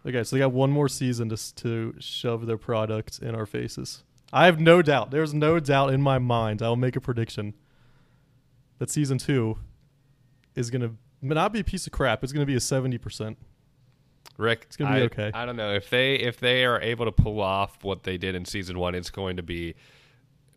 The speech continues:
Speaker 2: maybe the most complete and satisfying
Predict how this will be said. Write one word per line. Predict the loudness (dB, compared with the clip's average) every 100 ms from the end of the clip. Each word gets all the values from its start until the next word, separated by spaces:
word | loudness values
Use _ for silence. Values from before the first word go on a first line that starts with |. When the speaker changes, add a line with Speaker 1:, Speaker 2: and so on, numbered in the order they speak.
| _
Speaker 2:
maybe | -6 -2 0
the | 0
most | -2 -2 -4
complete | -2 0 0 -4
and | -2
satisfying | 0 0 -2 -4 -2 -2 -6 -10